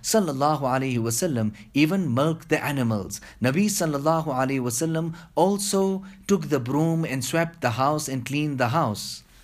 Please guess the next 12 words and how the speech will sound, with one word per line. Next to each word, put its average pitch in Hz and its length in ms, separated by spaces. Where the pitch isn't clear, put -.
Allahu 110 420
Akbar. 110 420
Listen 196 300
to 143 120
this. 110 300
Ali 202 260
radiyallahu 139 640
ta'ala 113 480
an 127 240
comes 165 360
to 160 140
Basra 131 540